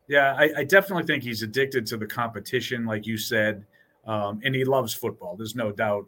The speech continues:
Uh, and I, I think that when you get that close, because I think that what happened when he started,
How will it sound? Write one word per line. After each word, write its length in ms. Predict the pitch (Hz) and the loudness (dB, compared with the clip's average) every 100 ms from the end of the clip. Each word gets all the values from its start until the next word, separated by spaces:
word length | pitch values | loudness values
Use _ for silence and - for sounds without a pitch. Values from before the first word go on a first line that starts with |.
| - | -8
Uh, 140 | 110 117 117 | -6 -4 2
and 480 | 123 123 120 110 - _ _ _ _ - | 4 4 0 -4 -10 _ _ _ _ 2
I, 240 | 143 156 156 | 2 4 0
I 20 | |
think 300 | 160 202 190 | 0 2 4
that 120 | 160 | 4
when 120 | 151 | 2
you 100 | 151 | 0
get 220 | 160 202 | 2 2
that 240 | 196 151 - | 4 2 0
close, 640 | - 160 135 - - - _ _ - - _ _ - | 0 0 0 -4 -10 -16 _ _ -20 -20 _ _ -12
because 260 | 165 156 | -2 4
I 80 | 165 | 6
think 240 | 160 208 | 6 4
that 140 | 196 156 | 4 4
what 120 | 143 | 6
happened 500 | 170 262 190 139 120 | 6 4 2 -2 -6
when 120 | 139 | -4
he 140 | 131 165 | -2 -2
started, 500 | - 196 208 202 | 2 4 4 0